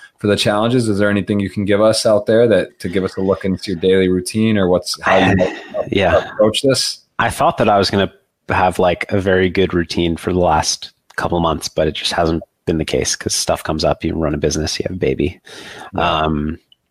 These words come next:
Speaker 2: so it hasn't been as much as I, as I want. I think I'm gonna, like, I've been, I've, I've, like, basically before a couple months ago, almost never used Solver.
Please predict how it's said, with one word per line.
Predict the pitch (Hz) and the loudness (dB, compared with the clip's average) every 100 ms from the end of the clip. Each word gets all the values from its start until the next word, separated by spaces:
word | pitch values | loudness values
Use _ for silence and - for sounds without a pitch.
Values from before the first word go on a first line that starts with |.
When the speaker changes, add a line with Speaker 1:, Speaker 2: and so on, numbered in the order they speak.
| _ _ - - | _ _ -16 -2
Speaker 2:
so | 127 127 - | 2 2 2
it | 120 | 2
hasn't | 117 143 135 | 2 2 2
been | 131 | 2
as | 117 113 | 2 0
much | - | -2
as | 95 | 2
I, | 92 85 _ _ _ - | 0 0 _ _ _ -6
as | 90 | -2
I | 92 | 0
want. | 82 104 - | 2 0 0
I | 92 | -4
think | 123 117 | -2 2
I'm | 110 | 2
gonna, | 95 95 82 _ _ - | 2 0 -2 _ _ -2
like, | 90 - - | -2 -2 -2
I've | 98 92 | -2 -2
been, | 95 104 104 104 104 _ _ _ _ _ _ _ _ - | 0 2 4 2 0 _ _ _ _ _ _ _ _ -2
I've, | 95 95 107 _ _ _ - | -2 -4 -14 _ _ _ -4
I've, | 90 90 90 - _ | 0 0 -2 -12 _
like, | - 90 - | -4 -4 -2
basically | 123 143 - 120 | 0 0 2 2
before | 95 - 104 92 90 87 - | 2 0 0 2 2 0 0
a | 90 | -4
couple | 87 87 | -2 0
months | 87 - | -2 -2
ago, | 76 82 | -2 0
almost | 73 85 92 - | 2 2 0 0
never | 90 85 82 | 0 0 0
used | 80 - | 0 0
Solver. | - 80 80 82 78 | 0 0 0 0 -4